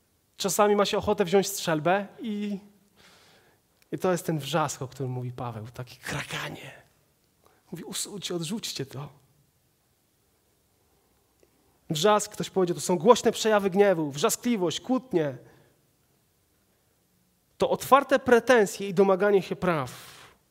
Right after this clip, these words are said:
On krzyk wyraża frustrację wobec czegoś, nad czym nie mamy kontroli. Dalej mówi, odrzućcie złorzeczenia,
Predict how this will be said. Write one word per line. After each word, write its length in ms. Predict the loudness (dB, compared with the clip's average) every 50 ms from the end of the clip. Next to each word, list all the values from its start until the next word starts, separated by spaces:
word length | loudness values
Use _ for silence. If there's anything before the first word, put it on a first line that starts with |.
| _ _ _ _ _ _ _ _ _ _ _ _ _ _ _ _ _ _ -2
On 240 | 0 2 2 2 2
krzyk 300 | 0 -2 -2 -2 -2 0
wyraża 460 | 2 4 6 6 6 4 2 0 -2 -4 -8 -16 -20 _
frustrację 880 | -12 -2 0 0 2 2 0 2 4 4 6 4 4 0 0 -2 0
wobec 280 | 0 2 0 0 0 0
czegoś, 440 | 0 0 0 2 2 2 0 2 0
nad 160 | 0 0 0
czym 200 | -2 -2 0 2
nie 100 | 2 2
mamy 200 | 2 2 0 0
kontroli. 560 | 0 0 -2 -2 -2 -4 -4 -6 -8 -10 -14 -16 -20 _ _ _ _ _ _ _ _ _ _ _ _ _ _ _ _ _ _ _ _ _ _ _ _ _ _ _ _ _ _ -20 -20 _ _ _ _ _ _ _ _ _ _ _ _ _ _ _ _ _ _ _ _ _ _ _ _ _ _ _ _ _ _ _ _ 0
Dalej 260 | 2 4 4 4 2
mówi, 360 | 0 -2 -2 -2 -4 -4 -4
odrzućcie 600 | -4 -6 -4 -4 -4 -6 -6 -8 -8 -6 -4 -4 -4
złorzeczenia, 800 | -4 -4 -4 -4 -4 -4 -4 -6 -6 -8 -8 -8 -8 -10 -12